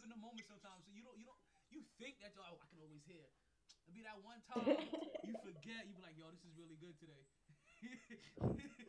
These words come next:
Speaker 2: Right?
Speaker 1: Next thing you know, <laughs> like, like, you got, you catch him playing pocket pool. Like, you don't, you don't want that.
Speaker 2: Oh,
Speaker 1: Both of
Speaker 2: well.
Speaker 1: you. <laughs>
Speaker 2: It is what it is. It won't embarrass me. I already know what the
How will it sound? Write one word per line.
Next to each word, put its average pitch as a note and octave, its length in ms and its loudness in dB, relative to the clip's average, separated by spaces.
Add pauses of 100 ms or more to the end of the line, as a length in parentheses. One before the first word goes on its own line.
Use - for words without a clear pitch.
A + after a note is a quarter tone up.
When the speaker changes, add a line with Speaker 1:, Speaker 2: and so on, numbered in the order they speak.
Speaker 2:
Right? G3+ 400 12
Speaker 1:
Next - 80 -6
thing B3 80 -4
you A#3+ 160 -6
know, A3+ 320 -2 (160)
<laughs> - 320 -16
like, F#3+ 160 -8
like, G3 240 -8 (560)
you G3+ 80 -6
got, G3+ 160 -10
you G3 80 -8
catch G#3+ 240 -12
him G3+ 80 -14
playing A3+ 240 -12
pocket C4 320 -10
pool. D3+ 240 -14 (400)
Like, E3+ 160 -10
you G3+ 80 -8
don't, G3 160 -10
you G#3+ 160 -6
don't E3+ 80 -6
want D3 160 -10
that. C#3 240 -12
Speaker 2:
Oh, F#3 240 12
Speaker 1:
Both - 0 -
of F3+ 80 10
Speaker 2:
well. D#3 320 12
Speaker 1:
you. D#3 400 -6
<laughs> - 80 -12 (1400)
Speaker 2:
It G#3+ 140 8
is G#3 220 10
what G#3 180 10
it G3+ 140 10
is. F3+ 240 12
It G#3+ 120 10
won't A#3+ 240 12
embarrass G3+ 500 10
me. F3+ 220 6
I F3+ 60 8
already G3 260 8
know F3 200 6
what E3+ 160 4
the E3+ 80 0